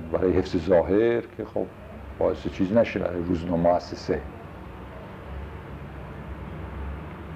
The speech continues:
بنده رفتم البته چند روزی و که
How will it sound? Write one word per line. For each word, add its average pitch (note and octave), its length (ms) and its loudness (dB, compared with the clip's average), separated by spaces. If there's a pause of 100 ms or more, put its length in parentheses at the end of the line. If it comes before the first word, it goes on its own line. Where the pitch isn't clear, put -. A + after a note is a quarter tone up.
(1700)
بنده A#2 260 8
رفتم A#2+ 340 4
البته F2 300 -2
چند F2 300 2
روزی A2 300 2
و A#2+ 300 6 (960)
که F2+ 280 4